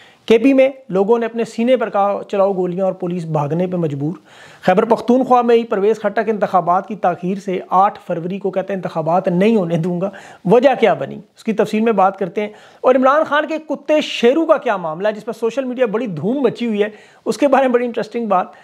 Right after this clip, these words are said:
और ईस्ट इंडिया कंपनी इस वक्त असल में इमरान खान से परेशान है,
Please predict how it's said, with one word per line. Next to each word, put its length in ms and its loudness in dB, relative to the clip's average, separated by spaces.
और 280 2
ईस्ट 200 0
इंडिया 180 4
कंपनी 420 -2
इस 280 -6
वक्त 160 -2
असल 180 -2
में 100 -2
इमरान 280 0
खान 180 -6
से 100 -10
परेशान 520 -12
है, 100 -20